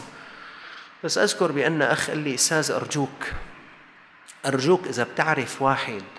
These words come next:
مكسور وأنا بقدر أجبره، أرجوك تقول لي عليه".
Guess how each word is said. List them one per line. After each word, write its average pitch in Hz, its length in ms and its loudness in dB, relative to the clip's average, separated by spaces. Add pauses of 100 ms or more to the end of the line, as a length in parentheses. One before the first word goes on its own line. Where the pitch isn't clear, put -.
مكسور 139 520 0 (760)
وأنا 147 360 4
بقدر 160 480 2
أجبره، 147 580 2 (600)
أرجوك 139 360 0 (160)
تقول 131 140 -4
لي 110 140 -4
عليه". 95 220 -4